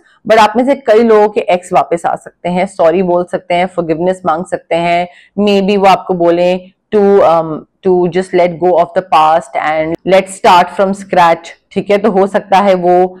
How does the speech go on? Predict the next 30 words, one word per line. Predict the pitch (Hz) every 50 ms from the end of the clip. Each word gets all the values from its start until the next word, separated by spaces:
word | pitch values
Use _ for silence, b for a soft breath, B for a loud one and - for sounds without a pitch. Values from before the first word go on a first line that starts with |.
| B B -
आपसे | - 190 - - 240
forgiveness | 214 220 208 202 190 190 202 208 208 208 -
मांगने | 202 185 185 190 190 180
के | 185 202
बाद | 185 175 175 180 170
ये | 165 170
सब | 175 - - 175 165
बोले। | 151 156 165 170 190
अब | 185 - 202 202
वो | 226
completely | 240 233 240 240 233 247 233 226 240 240
आपके | 220 208 - - 220
ऊपर | 202 196 - 196
है | 190 196
कि | - 220
आपको | 196 175 - - 190
उनको | 190 185 202
वाइब, | 185 180 165 170 160 151 143 -
अ, | - - 147 156 156 147 135 b b b b b -
अपनी | 202 202 - 233 233
life | 220 202 190 196 233 233 - 233
में | 220 208
वापस | 196 185 190 196 214 233 214 -
लेना | 196 175 175 180 185
है | 196 196 196 180 180
या | 185 175
नहीं | 175 160 170 170 165
लेना | 165 160 160 160 156
है। | 165 170 170 202 269 - _ _ _ -
But, | 151 151 202 220 269